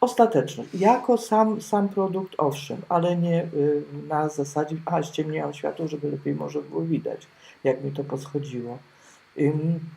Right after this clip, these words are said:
na pewno sam, proszę bardzo, ale na pewno ten produkt, y, do Yogi Skin, y, absolutnie się nie nadaje. Nie, nie, nie, nie, nie, z nią nie,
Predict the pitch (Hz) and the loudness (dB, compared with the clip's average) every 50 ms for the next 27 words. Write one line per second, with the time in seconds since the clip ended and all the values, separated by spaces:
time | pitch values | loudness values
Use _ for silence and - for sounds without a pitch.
0 | - _ _ _ _ _ - - - - - 143 175 185 - - 196 202 190 190 | -20 _ _ _ _ _ -14 -14 -12 -8 -4 -2 -2 -2 2 4 4 4 4 4
1 | 185 180 180 180 - - 135 - - - 185 220 269 311 311 - - _ _ _ | 2 2 2 2 0 -2 -4 -2 0 2 4 4 4 2 0 -4 -8 _ _ _
2 | _ _ 196 196 196 196 - 175 151 143 131 131 123 - - - - 160 175 196 | _ _ 0 0 2 2 0 -2 0 0 0 0 -2 -4 -6 -6 -4 0 2 2
3 | 196 185 185 180 180 - 175 175 170 165 165 160 165 160 156 - - 160 156 151 | 2 2 0 -2 0 0 -2 0 0 -2 -2 -2 -2 -2 -4 -2 -2 -2 -2 0
4 | 147 156 147 - - - - 143 143 143 151 - - - - - - - - 135 | -2 -4 -6 -6 -10 -6 -2 0 0 0 0 -2 -6 -10 -14 -16 -12 -4 0 2
5 | 135 135 135 135 - - 135 135 135 131 131 131 131 - - - - 127 131 139 | 2 2 2 2 0 0 2 2 2 2 2 -2 -8 -12 -10 -4 -4 -2 -2 -4
6 | 139 - - - - - _ - - 131 120 123 135 - - - - - 170 - | -6 -8 -14 -18 -20 -20 _ -2 0 0 2 2 0 -4 -6 0 0 0 2 2
7 | - - 160 151 147 147 143 - 110 - - - 127 107 90 - - - - - | 0 0 2 2 2 2 0 -4 -6 -8 -8 -8 -8 -8 -8 -8 -10 -10 -12 -14
8 | - - - - - _ _ _ _ _ _ _ _ _ _ - 139 139 - - | -16 -16 -20 -20 -20 _ _ _ _ _ _ _ _ _ _ -10 -8 -8 -8 -6
9 | - 160 165 - 139 135 - - - 147 143 143 143 143 143 143 - - - - | -6 -6 -6 -6 -6 -6 -6 -8 -8 -6 -4 -4 -4 -4 -6 -8 -12 -14 -18 -16
10 | _ - 202 208 202 196 196 190 190 180 175 170 165 160 156 156 - 143 151 156 | _ 0 2 2 4 4 4 4 4 4 4 4 4 2 2 0 -2 -4 -2 -2
11 | 147 143 143 147 143 - - - - - - - - 143 143 143 143 139 131 127 | 0 0 0 -2 -2 -6 -8 -14 -20 -20 -8 -4 -2 0 0 2 0 0 0 -2
12 | 135 | -4